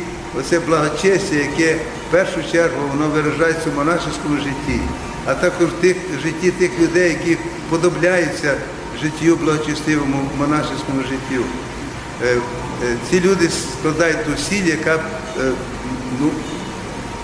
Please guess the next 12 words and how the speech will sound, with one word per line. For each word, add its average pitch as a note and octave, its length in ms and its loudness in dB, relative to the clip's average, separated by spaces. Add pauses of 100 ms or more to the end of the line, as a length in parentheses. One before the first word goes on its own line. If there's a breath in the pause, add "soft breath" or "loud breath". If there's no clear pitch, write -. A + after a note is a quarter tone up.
(120)
випереджує, E3 880 2 (720)
е, C3 240 2 (220)
люд-, D3+ 340 0
людське D#3 360 2
суспільство F3+ 640 2
від F3 200 4 (360)
нравственної E3+ 720 4
порчі. E3 480 0 (1400)
Людина F#3 320 4
може F#3 300 6
померти, F3+ 540 4
будучи E3+ 540 2